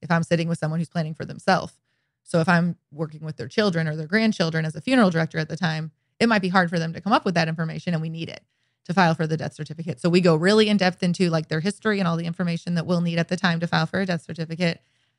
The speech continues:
And then we talk about, yeah, what are your favorite kind of flowers? What kind of flowers do you want? What songs do you want played? Who do you want your pallbearers to be? What do you wanna wear? Which casket do you want?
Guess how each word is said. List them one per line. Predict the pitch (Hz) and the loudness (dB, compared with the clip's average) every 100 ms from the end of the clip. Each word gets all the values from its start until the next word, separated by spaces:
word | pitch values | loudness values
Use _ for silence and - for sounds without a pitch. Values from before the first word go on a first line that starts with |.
| _ - | _ -2
And | 175 | 0
then | 165 | 0
we | 165 | 0
talk | 160 156 | -2 -2
about, | 156 160 156 | -2 -2 -2
yeah, | 165 151 - _ _ _ _ _ _ | -2 -2 -6 _ _ _ _ _ _
what | 165 156 | -8 -6
are | 151 | -6
your | 156 | -6
favorite | 160 156 156 | -4 -4 0
kind | 170 | 2
of | 165 | 2
flowers? | 190 180 165 151 - | 2 2 0 -6 -10
What | 147 151 | -12 -8
kind | 160 | -8
of | 156 | -2
flowers | 190 175 160 | 0 0 0
do | - | -6
you | 165 | -8
want? | 160 156 151 _ _ _ - | -6 -8 -10 _ _ _ -10
What | 147 | -2
songs | 180 165 165 | 2 2 0
do | - | -4
you | 165 | -4
want | 160 | -4
played? | - 165 160 | -2 -4 -2
Who | 160 | -4
do | 156 | -6
you | 156 | -8
want | 151 | -10
your | - | -6
pallbearers | - 196 185 180 175 | 0 0 0 -2 -6
to | 180 | -8
be? | 170 | -4
What | 165 | -4
do | 156 | -6
you | |
wanna | 156 151 | -10 0
wear? | 196 190 185 180 180 175 _ _ _ _ _ | 2 4 4 2 0 -2 _ _ _ _ _
Which | - - | -8 0
casket | 190 185 - 180 | 4 4 2 -4
do | |
you | 180 175 | -4 -4
want? | 175 175 170 - | -2 -4 -6 -12